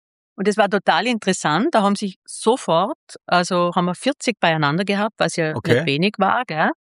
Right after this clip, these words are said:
Speaker 1: Die dann gemessen worden sind, also Vitamin D, also wirklich, also ganz, ganz einfach, gell, weil wir gesagt haben, wir möchten das ganz niedrigschwellig machen, einen Status Eisen, einen Status Vitamin B, also ganz einfach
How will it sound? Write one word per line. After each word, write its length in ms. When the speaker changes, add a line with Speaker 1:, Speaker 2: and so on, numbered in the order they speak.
Speaker 1:
Die 340
dann 260
gemessen 480
worden 300
sind, 560
also 1040
Vitamin 480
D, 260
also 200
wirklich, 320
also 160
ganz, 400
ganz 300
einfach, 680
gell, 260
weil 100
wir 100
gesagt 300
haben, 260
wir 80
möchten 300
das 320
ganz 400
niedrigschwellig 680
machen, 420
einen 160
Status 520
Eisen, 640
einen 140
Status 800
Vitamin 440
B, 280
also 180
ganz 240
einfach 540